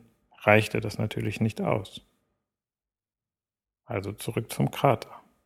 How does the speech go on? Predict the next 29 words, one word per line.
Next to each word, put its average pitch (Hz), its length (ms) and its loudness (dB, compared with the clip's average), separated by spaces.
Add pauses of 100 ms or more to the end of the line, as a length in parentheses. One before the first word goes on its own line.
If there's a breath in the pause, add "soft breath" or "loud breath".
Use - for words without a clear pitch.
(1900)
Der 113 100 -12
Krater 151 420 6
war 147 100 4
nun 139 200 4
der 127 160 4
Ort, 120 340 2
wo 110 80 0
sie 113 140 -2
alle 117 280 4
diese 113 280 -4
Ablagerungen 104 760 -4
mit 104 160 -6
lauten 107 380 2
Schreien 104 600 -2
aus 143 160 -8
sich - 240 -16
rausschleudern 110 600 -2
konnten. 110 420 -8 (1800)
Die 104 120 0
Wolkenländer 101 520 4
kamen 104 320 -6
hin, 151 400 2 (460)
stellten - 380 -6
sich - 280 -8
an, 135 300 6 (960)
platzierten - 480 2
sich 98 160 -2
im - 140 -4
Krater 127 680 4